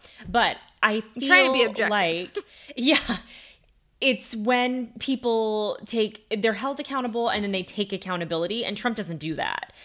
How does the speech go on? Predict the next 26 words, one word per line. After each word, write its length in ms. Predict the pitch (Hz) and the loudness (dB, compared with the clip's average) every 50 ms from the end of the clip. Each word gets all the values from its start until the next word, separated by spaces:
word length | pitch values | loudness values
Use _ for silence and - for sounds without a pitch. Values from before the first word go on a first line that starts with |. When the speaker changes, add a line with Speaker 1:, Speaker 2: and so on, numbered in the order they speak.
| - - | -20 -10
Speaker 1:
So 100 | - 262 | -2 0
that's 200 | 247 277 269 - | 2 2 2 0
the 100 | 269 240 | -2 -2
difference 360 | 190 208 - - - - - | -2 0 0 0 -2 -2 -2
Speaker 2:
Sure. 40 | - 175 | -4 -6
Speaker 1:
with 60 | 175 | -4
him. 340 | 175 180 175 151 139 143 143 | -2 -2 -2 0 0 -2 -2
It's 100 | 202 196 | -2 0
like, 160 | 226 214 - | 0 0 2
I 220 | - 202 220 254 262 | 2 2 2 2 2
love 420 | 240 208 202 196 202 208 185 165 | 0 2 4 4 4 4 2 -2
the 140 | 190 180 180 | -2 2 2
idea 320 | 180 180 160 180 185 180 | 2 2 2 2 0 0
of 100 | 175 180 | 0 0
cancel 360 | - 180 185 185 185 - 185 | -2 -4 -4 -4 -4 -6 -8
Trump. 300 | 170 - 196 175 160 147 | -6 -2 -2 -2 -2 0
Guess 220 | - 196 196 196 - | 0 0 0 0 0
what? 140 | 185 160 - | -2 -2 -2
He's 180 | 170 165 - | -4 -4 -4
not 200 | 190 190 185 - | -4 -4 -4 -4
canceled. 520 | - 196 - - 170 - 185 143 113 104 - | -6 -6 -6 -6 -6 -6 -6 -6 -6 -6 -6
He's, 260 | 208 202 190 - - | -6 -6 -6 -4 -2
like, 260 | 202 185 180 - - | -2 -2 -2 -2 -6
here 360 | - - 208 - - 214 220 220 | -10 -12 -10 -4 0 2 2 2
to 60 | 214 | 0
stay. 680 | - - - 190 170 160 156 156 156 156 160 170 - | -2 -4 -2 0 0 2 0 0 -2 -4 -4 -6 -8